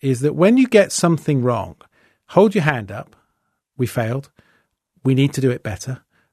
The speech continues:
We will properly investigate what's gone on and we'll find out and we'll get to the bottom of this." When you come out with the arrogance and say, "Actually, do you know what? We didn't do anything wrong," it's, it, it, it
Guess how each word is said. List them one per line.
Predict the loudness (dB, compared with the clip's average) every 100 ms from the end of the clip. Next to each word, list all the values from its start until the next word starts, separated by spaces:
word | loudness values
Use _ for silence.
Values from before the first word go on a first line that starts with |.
| -10
We | -2 0
will | 0
properly | -4 0 0 2 0
investigate | 0 -2 -4 -6 -6 -6
what's | -12 -10
gone | -8 -8
on | -8
and | -8
we'll | -8
find | -8 -8 -8 -8
out | -10 -12 -14
and | -12
we'll | -8
get | -10 -10
to | -12
the | -8
bottom | -8 -8 -16
of | -16
this." | -18 -18 -20 _ -20 _ _
When | -2 -2
you |
come | 2 4
out | 4 2
with |
the | 2 2
arrogance | 2 0 -4 -10 -12 -12
and | -10
say, | -6 -4
"Actually, | -6 -8 -6
do |
you | -2
know | -2
what? |
We | -2
didn't | -4 -4
do | -6
anything | -8 -10 -12 -10
wrong," | -10 -10 -14 _ _ _ -14
it's, | -10 -4 -4 -4 -10
it, | -8 -8 -10
it, | -20 -10 -8 -8 -4
it | -4 -4